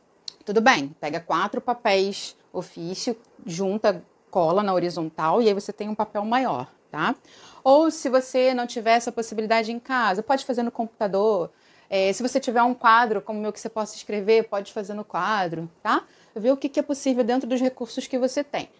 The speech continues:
Lembre da gente focar na solução, não na desculpa. Então, você vai pegar essa cartolina ou o que você tem aí em casa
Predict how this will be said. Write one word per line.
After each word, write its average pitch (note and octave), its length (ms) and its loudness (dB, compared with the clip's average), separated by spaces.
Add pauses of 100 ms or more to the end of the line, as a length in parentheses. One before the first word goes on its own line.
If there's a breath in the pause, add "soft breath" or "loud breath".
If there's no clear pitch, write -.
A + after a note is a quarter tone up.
(100)
Lembre A#3 340 0
da B3 100 4
gente B3 260 -2
focar A3+ 500 -4 (200 soft breath)
na A3+ 100 -10
solução, A3+ 400 -4
não G#3 120 -8
na G#3 120 -8
desculpa. - 500 -8 (500 loud breath)
Então, E4+ 120 4
você F#4 220 2
vai D#4 140 6
pegar A3+ 520 2 (360)
essa F3 300 -6
cartolina G#3+ 720 0
ou F3+ 200 4
o - 20 0
que G#3 120 -10
você E3 220 -6
tem E3+ 220 -10
aí E3+ 100 -10
em A3 120 -10
casa G#3+ 360 2